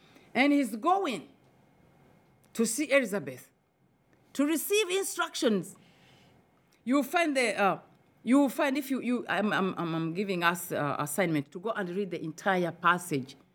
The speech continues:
You'll find what Elizabeth is supposed to tell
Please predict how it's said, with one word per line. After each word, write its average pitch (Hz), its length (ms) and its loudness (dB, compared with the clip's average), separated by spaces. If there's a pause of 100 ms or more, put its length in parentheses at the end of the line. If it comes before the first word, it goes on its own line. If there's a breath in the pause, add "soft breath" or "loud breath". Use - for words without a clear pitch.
(360)
You'll 202 140 0
find 226 380 -6
what 233 520 0 (920)
Elizabeth 240 680 0 (380)
is 196 100 2
supposed 233 420 0
to 208 80 -2
tell 196 420 0